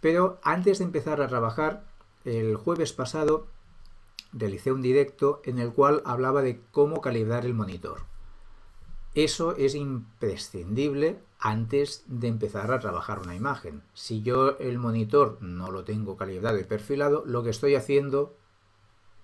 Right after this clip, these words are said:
no tiene ninguna garantía de, eh, de referencia de que sea correcto o coherente o simplemente sea realista lo que yo estoy viendo con lo que yo estoy haciendo. Yo puedo estar haciendo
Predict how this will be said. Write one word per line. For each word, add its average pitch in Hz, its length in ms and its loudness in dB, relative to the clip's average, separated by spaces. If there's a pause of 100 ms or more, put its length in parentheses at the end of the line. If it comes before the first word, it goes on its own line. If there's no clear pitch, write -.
(180)
no 120 520 -2
tiene 127 500 0
ninguna 113 540 -2
garantía 113 760 0 (380)
de, 123 880 6
eh, 104 60 0 (460)
de 127 180 2
referencia 135 520 0
de 123 140 0
que 113 140 -2
sea 120 340 -2
correcto 120 640 0
o 117 120 -2
coherente 117 840 2 (360)
o 151 260 6
simplemente 135 760 0 (320)
sea 147 320 2
realista 127 500 2
lo 101 120 -4
que 113 80 -2
yo 127 80 6
estoy 135 200 2
viendo 151 360 0
con 127 120 0
lo 120 100 0
que 120 100 -2
yo 127 120 4
estoy 139 360 2
haciendo. 80 540 -8 (140)
Yo 95 100 -10
puedo 104 140 -6
estar 104 200 -4
haciendo 110 520 -2